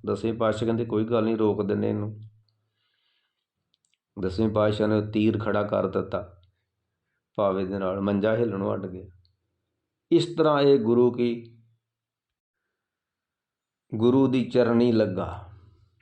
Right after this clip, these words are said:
ਇੱਕ ਬਾਣੀ ਦਾ ਵਾ-, ਵਾਕ ਆਉਂਦਾ ਹੈ, "ਸਾਧ ਮਿਲੇ ਪੂਰਨ ਸੰਜੋਗ।" ਤੁਹਾਡੀ ਕੋਈ ਬਹੁਤੀ ਤਪੱਸਿਆ ਹੋਵੇ,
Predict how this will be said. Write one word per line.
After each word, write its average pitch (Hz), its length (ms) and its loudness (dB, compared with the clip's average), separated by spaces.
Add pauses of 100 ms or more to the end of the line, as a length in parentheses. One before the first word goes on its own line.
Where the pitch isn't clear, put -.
(500)
ਇੱਕ 131 220 -2
ਬਾਣੀ 113 420 2
ਦਾ 113 160 2
ਵਾ-, 104 260 2
ਵਾਕ 95 400 0
ਆਉਂਦਾ 110 420 2
ਹੈ, 156 320 -2 (640)
"ਸਾਧ 139 560 0
ਮਿਲੇ 127 520 4
ਪੂਰਨ 135 640 2
ਸੰਜੋਗ।" 107 1040 2 (1400)
ਤੁਹਾਡੀ 131 500 2
ਕੋਈ 156 220 2
ਬਹੁਤੀ 165 560 0
ਤਪੱਸਿਆ 139 680 -2
ਹੋਵੇ, 101 440 -4